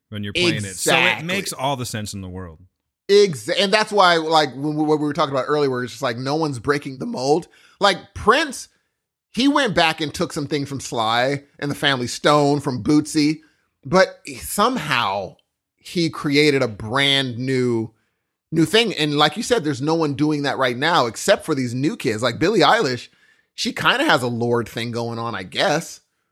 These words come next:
Speaker 2: but she's very much her. All these kids are very much themselves,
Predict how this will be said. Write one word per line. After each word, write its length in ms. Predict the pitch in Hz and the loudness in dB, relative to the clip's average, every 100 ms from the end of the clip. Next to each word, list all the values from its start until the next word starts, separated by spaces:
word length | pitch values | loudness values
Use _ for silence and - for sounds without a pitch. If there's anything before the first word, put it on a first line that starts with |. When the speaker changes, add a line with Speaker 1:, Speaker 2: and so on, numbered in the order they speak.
| _ | _
Speaker 2:
but 360 | 131 143 135 113 _ _ _ _ _ _ _ | -4 0 0 -2 _ _ _ _ _ _ _
she's 320 | - 143 175 | -6 0 0
very 340 | 127 139 147 170 | 0 2 4 4
much 280 | 147 165 - | 2 0 2
her. 380 | 160 233 95 82 | 2 2 -2 -2
All 180 | 123 | 0
these 180 | 170 190 | 0 -2
kids 240 | - 202 180 | 0 0 2
are 80 | 135 | -2
very 340 | 107 131 170 | -2 0 0
much 260 | 156 151 - | 0 -2 -4
themselves, 720 | 139 123 165 175 131 117 | -8 -2 4 6 4 2